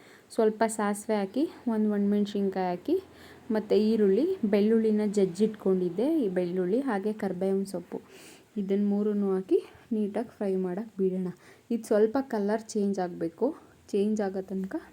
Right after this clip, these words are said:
ಬಿಡೋಣ. And ಇನ್ನೊಂದೇನಪ್ಪ ಅಂತ ಅಂದರೆ, ನನಗೆ ತುಂಬ ಅಂದರೆ ತುಂಬ ಜನ ಮೆಸೇಜ್ ಮಾಡ್ತಿದ್ದೀರಾ, ಅದರಲ್ಲಿ ತುಂಬ ಪಾಸಿಟಿವ್ ಆಗಿ ಮೆಸೇಜ್ ಮಾಡ್ತಿದ್ದೀರಾ. ಆಯ್ತಾ? ಆ,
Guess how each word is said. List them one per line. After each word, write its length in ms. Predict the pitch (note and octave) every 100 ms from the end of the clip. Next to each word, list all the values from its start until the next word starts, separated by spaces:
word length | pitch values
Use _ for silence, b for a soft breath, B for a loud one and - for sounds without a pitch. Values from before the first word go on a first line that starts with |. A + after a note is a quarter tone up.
| A3+
ಬಿಡೋಣ. 320 | F#3+ F#3 E3+ E3+ B B B B _ _ - - - - - A3
And 300 | G#3+ G#3+ G3 G3 F#3+ B B B B
ಇನ್ನೊಂದೇನಪ್ಪ 720 | A#3 A#3 C4+ D4 C4 A#3 A3 G#3+
ಅಂತ 280 | G3 G3 G#3+
ಅಂದರೆ, 360 | G#3 B3 B3+
ನನಗೆ 400 | B3 A#3 A3+ A#3+
ತುಂಬ 600 | A#3 - G3 G3+ A#3+ C4+ C#4+
ಅಂದರೆ 280 | C#4 B3+ B3+
ತುಂಬ 460 | B3+ A3+ G3+ A3+ D4 D4
ಜನ 200 | C4+ C4
ಮೆಸೇಜ್ 380 | A#3+ G#3+ G#3 G3+
ಮಾಡ್ತಿದ್ದೀರಾ, 760 | G#3 F#3+ F#3+ F3 F3+ G3 C#4 - -
ಅದರಲ್ಲಿ 400 | A#3 G#3+ A#3 A#3
ತುಂಬ 420 | A3+ G#3+ A3 C4+ E4
ಪಾಸಿಟಿವ್ 680 | D#4+ A3 G#3 A3 A#3 A3 G3+
ಆಗಿ 140 | G3+
ಮೆಸೇಜ್ 380 | F#3+ F#3 G3+ F#3+
ಮಾಡ್ತಿದ್ದೀರಾ. 440 | F#3+ F#3 F#3 F3+ F3+ B B B -
ಆಯ್ತಾ? 340 | G3 G3 G3 F#3 F3+ B B
ಆ, 60 | _